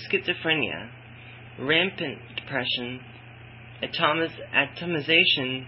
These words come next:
into fine paranoiac particles, hysterization of contact. The more I want to be me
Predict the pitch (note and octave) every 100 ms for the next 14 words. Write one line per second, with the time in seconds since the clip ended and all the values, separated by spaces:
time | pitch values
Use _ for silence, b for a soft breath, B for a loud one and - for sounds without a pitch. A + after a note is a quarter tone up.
0 | A#2+ C3+ C#3 B2+ D3 C3+ D3 E3 D#3+ -
1 | B B B - - - E3 D#3+ D#3 D#3
2 | D#3+ D#3 D3 - - - - - D3 C#3
3 | C3+ G#2+ A#2+ - - - - B B B
4 | B B - - F3+ F3+ - F3 D#3 F3
5 | - E3+ D#3+ C#3+ D#3+ D#3 D#3+ D3+ A#2+ -
6 | - - B B B B B E3 F#3 F3+
7 | F#3 F3+ F3+ F3+ - E3+ F#3 F#3 G3+ F3